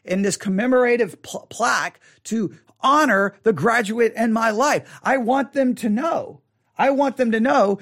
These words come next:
that God says to them, "I know the thoughts that I think toward you, saith the Lord, thoughts of peace, not of evil, to give you an expected end." I want them to know that. Now, your motives may be good.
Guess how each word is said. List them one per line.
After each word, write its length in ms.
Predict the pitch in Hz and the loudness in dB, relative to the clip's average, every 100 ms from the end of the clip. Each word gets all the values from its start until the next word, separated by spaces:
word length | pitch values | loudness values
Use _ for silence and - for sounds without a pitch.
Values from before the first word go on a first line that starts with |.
| - | -4
that 200 | 214 202 | -2 -2
God 380 | - 233 277 269 | 0 0 2 0
says 460 | - 269 269 277 - | 0 0 0 0 -2
to 120 | 233 | -2
them, 380 | 175 180 180 180 - - | 0 2 2 -2 -8 -4
"I 200 | 214 214 | 0 2
know 280 | 220 277 | 2 2
the 140 | 262 254 | 2 0
thoughts 380 | - 240 247 233 | 2 0 0 0
that 100 | 220 | 0
I 120 | 208 | 0
think 340 | - 247 214 | -2 -4 -4
toward 420 | - 220 254 214 | -4 0 0 0
you, 160 | 170 190 | -2 -4
saith 320 | - 208 190 | -2 -4 -4
the 80 | 180 | -6
Lord, 320 | 185 196 190 | -4 -2 -4
thoughts 500 | - _ 262 254 247 | -8 _ 0 0 -2
of 160 | 214 - | -6 -6
peace, 440 | - 269 269 - - - | -4 -4 -4 -6 -8 -2
not 240 | 233 262 | 0 0
of 100 | 208 | -2
evil, 420 | 240 262 240 226 - - | -2 0 0 0 -2 -4
to 100 | 220 | -2
give 260 | 240 269 | -2 -2
you 200 | 233 247 | -2 -2
an 120 | 233 | 0
expected 600 | 233 - - 262 - 240 | -2 -4 -4 -4 -2 0
end." 180 | 226 214 - - | 0 -2 -8 -8
I 180 | - 277 | -2 0
want 380 | 320 269 285 277 | 0 2 0 0
them 220 | 269 247 | -2 -2
to 200 | - 233 | -2 0
know 400 | 208 202 311 349 | 2 4 4 4
that. 400 | 196 175 - - _ _ _ _ _ _ _ _ _ _ _ _ | 2 -2 -4 -14 _ _ _ _ _ _ _ _ _ _ _ _
Now, 100 | 202 | -4
your 200 | 226 247 | -2 0
motives 540 | 240 311 381 381 302 226 | 2 4 4 2 0 0
may 160 | 311 | 0
be 160 | 285 285 | 2 2
good. 520 | 214 294 123 - - | 2 0 0 -8 -20